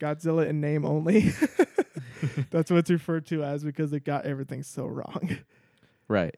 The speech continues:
Speaker 1: Yeah, that's, that's only Ace Combat in name only. <laughs>
Speaker 2: <laughs> So
Speaker 1: But, but if I had to, like, if I had to rank them from, like, top, like, from best to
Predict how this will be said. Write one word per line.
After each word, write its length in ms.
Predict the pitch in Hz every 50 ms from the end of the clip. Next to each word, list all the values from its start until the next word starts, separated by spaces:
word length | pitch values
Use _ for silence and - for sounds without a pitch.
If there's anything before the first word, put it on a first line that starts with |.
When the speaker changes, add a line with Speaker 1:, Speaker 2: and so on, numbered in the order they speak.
| _ -
Speaker 1:
Yeah, 260 | - 160 147 139 143
that's, 300 | 139 143 135 139 - -
that's 240 | - 147 147 - -
only 200 | 147 147 147 139
Ace 180 | 139 143 139 -
Combat 400 | - 147 160 180 143 135 135 -
in 80 | 135
name 200 | 143 185 170 135 135
only. 380 | - - 185 170 180 220 151 - - - 277 - -
<laughs> 440 | 339 - - - 359 285 - 160 - -
Speaker 2:
<laughs> 60 | 170 143 - - 170 - _ - 262 262 247 - - - - _ _ _ _ _ _ _ _ _ _ _ _
So 280 | - - - 143 127
Speaker 1:
But, 220 | 120 170 170 - - _
but 160 | 165 170 165 160
if 100 | 156 170
I 80 | 165 175
had 180 | 196 214 208
to, 80 | - 208
like, 240 | 214 185 170 160 - _ _ - -
if 120 | - 180
I 80 | 202 226
had 80 | 247 254
to 80 | 240
rank 320 | 220 202 202 196 196 185 -
them 220 | 180 156 143 139
from, 240 | - - 160 160 160
like, 200 | 156 156 160 156 - _ _ _ _ _ _ _ _
top, 400 | - - 185 165 170 175 - _ -
like, 340 | - - 156 151 151 - -
from 340 | - - 180 156 156 151 147
best 380 | 151 151 143 147 165 - -
to 420 | - - 156 147 147 143 139 143